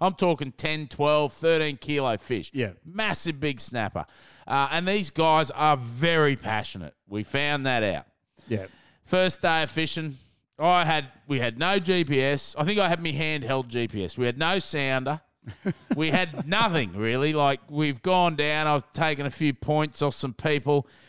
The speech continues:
Speaker 1: We proceeded to run the seven or eight nautical mile northeast to a spot called the Mudhole.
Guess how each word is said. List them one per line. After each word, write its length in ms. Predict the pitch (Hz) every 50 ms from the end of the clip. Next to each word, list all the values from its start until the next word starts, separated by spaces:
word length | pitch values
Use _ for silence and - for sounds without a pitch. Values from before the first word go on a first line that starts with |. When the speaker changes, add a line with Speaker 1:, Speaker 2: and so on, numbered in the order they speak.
| - _ -
Speaker 1:
We 260 | 131 143 147 147 143
proceeded 720 | 131 - - 147 135 - - 165 160 156 147 147 135 117 -
to 140 | 139 143
run 380 | 135 135 147 143 143 139 139 135
the 580 | 135 131 131 131 131 127 127 123 120 117 117 - -
seven 440 | - - - - 165 156 139 143 139
or 140 | 131 131
eight 200 | 139 143 143 135
nautical 520 | - 143 156 160 170 165 156 - - 139 131
mile 480 | 127 135 135 135 135 135 135 131 - - - - - - _ -
northeast 840 | 151 165 175 180 185 170 - - 151 151 147 147 - - - - -
to 160 | - 160 151
a 40 | 135
spot 360 | - - - 147 135 - -
called 240 | - 139 135 131 120
the 60 | 120
Mudhole. 480 | 117 117 110 104 101 92 90 85 78